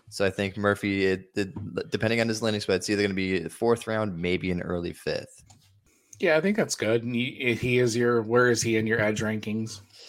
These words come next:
Speaker 1: Uh, right now, he's actually my two. A lot of people,
Speaker 2: Nice.
Speaker 1: a lot of people talk Tyree Wilson, but I,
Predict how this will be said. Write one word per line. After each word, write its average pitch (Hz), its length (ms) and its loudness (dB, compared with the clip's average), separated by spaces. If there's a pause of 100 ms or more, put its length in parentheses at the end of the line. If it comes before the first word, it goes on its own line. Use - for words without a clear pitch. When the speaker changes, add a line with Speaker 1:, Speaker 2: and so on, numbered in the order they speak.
(240)
Speaker 1:
Uh, 120 220 6
right 131 180 6
now, 151 140 2
he's 139 180 0
actually 117 360 4
my 95 340 6 (160)
two. 107 340 2 (1000)
A 110 80 2
lot 120 120 8
of 117 60 -2
people, 120 220 2
Speaker 2:
Nice. 120 140 4
Speaker 1:
a 107 100 6 (100)
lot 110 220 2
of 123 80 -2
people 127 140 0
talk 104 340 2
Tyree 107 320 4
Wilson, 107 480 2
but 98 420 2
I, 95 160 0